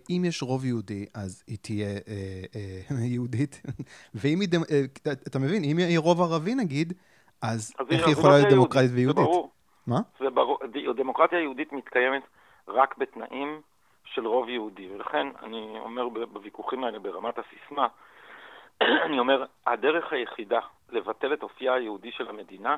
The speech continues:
Speaker 2: היא לבטל את זכות ההצבעה. ואז יהיה אפשר לכפות את זה מבית המשפט העליון, אבל כל עוד יש רוב יהודי וזכות הצבעה כללית, אז באיזה שפה נבחר עברית? ועל, על פי מה נקיים את לוח השנה שלנו? חגי ישראל.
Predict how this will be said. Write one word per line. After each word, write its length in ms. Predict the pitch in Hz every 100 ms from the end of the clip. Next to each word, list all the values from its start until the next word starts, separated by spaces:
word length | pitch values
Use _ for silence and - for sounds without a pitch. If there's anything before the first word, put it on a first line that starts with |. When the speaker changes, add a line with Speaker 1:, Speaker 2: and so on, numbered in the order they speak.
| -
Speaker 2:
היא 140 | - 110
לבטל 400 | 95 - 123 127
את 60 |
זכות 280 | - - 113
ההצבעה. 420 | 113 - - - - _ _ _ _ _ _ _ _ _ _
ואז 240 | - 170 175
יהיה 100 | 185
אפשר 180 | 185 170
לכפות 380 | 160 - 175
את 100 | 175
זה 100 | 120
מבית 280 | 131 120 127
המשפט 360 | 131 117 123 120
העליון, 400 | 113 110 104 101
אבל 200 | 101 120 - _ _ -
כל 260 | - 185
עוד 280 | 156 147 117
יש 220 | 123 143 -
רוב 240 | 117 147
יהודי 400 | 147 123 110 131
וזכות 400 | 104 110 - 147
הצבעה 340 | 135 - 113 117
כללית, 520 | - 101 98 151 - - _
אז 100 | 107
באיזה 260 | 107 160 160 -
שפה 240 | 143 127
נבחר 480 | 123 - 117 117 120 - _
עברית? 380 | 113 110 110 - _ _ _ _
ועל, 500 | - 123 131 - 123 120 _
על 160 | 131 123
פי 120 | - 165
מה 200 | 156 160
נקיים 360 | 165 - 135
את 100 | 127
לוח 220 | 127 117
השנה 300 | 120 127 110
שלנו? 420 | 113 113 123 139 - -
חגי 320 | - 120 127
ישראל. 540 | 135 - 131 - -